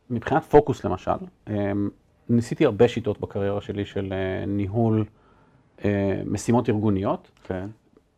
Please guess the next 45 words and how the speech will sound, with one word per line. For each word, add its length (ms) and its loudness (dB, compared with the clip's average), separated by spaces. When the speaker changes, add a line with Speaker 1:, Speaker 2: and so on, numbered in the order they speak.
Speaker 1:
אני 140 0
חייב 180 6
להגיד 220 2
שבשנים 680 2
האחרונות 340 0
כבר, 220 -4
אני 80 -20
חושב 120 -4
שאני 220 -4
כבר 240 -4
סביב, 440 -2
אה, 200 6
או 140 4
קיי 200 4
ארס 300 4
כבר 260 -6
כמעט 300 -4
עשר 200 -4
שנים. 420 -4
Speaker 2:
כן. 100 -14
Speaker 1:
זה 140 2
השיטה 340 4
by 300 0
far 140 6
הכי 200 -4
טובה, 160 2
לא 80 2
צריך 180 -8
למצוא 220 -2
לה 60 -4
שום 180 -6
דבר 200 -2
שמתקרב 840 -6
אפילו. 280 -10
Speaker 2:
אוקיי. 220 -6
Speaker 1:
או 80 8
קיי 200 4
אר 100 4
זה 120 -4
ניהול 320 0
על 60 2
ידי 180 4
Objectives 640 2
ו-Key 400 -4
Results. 420 -4